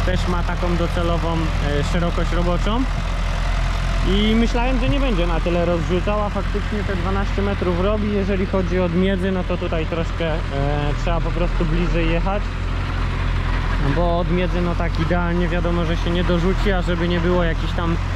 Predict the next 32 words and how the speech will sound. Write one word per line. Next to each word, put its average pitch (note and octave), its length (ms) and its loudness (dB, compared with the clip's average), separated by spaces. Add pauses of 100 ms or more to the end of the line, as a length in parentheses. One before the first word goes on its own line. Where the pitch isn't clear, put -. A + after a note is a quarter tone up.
(320)
po D#3+ 60 2
prostu F3+ 380 2
żółtych F#3 360 2
placy, G#3 560 -2
no G3 100 0
to F#3+ 140 -2
trzeba F#3 300 0
po F3 100 0
prostu F3+ 260 0 (120)
troszeczkę F3+ 540 0 (100)
bliżej F#3+ 220 0
tej F3 180 0
Miedzy F3+ 340 2
jechać. F#3 320 0 (680)
Jakieś F3+ 280 0
tam F3 200 2
delikatne, F3+ 640 0
e, F3 40 0 (1400)
można E3 300 0
powiedzieć, E3 480 0
ilości E3 400 0
wpadną E3 380 0
do D3 100 0
sąsiada, D#3+ 520 0
ale D3 240 0 (1800)
to D3+ 140 0
nie D3 100 2
jest C#3+ 200 0
jakoś C#3 240 -2
tam D3 220 0
dużo, E3 260 0
więc E3 160 0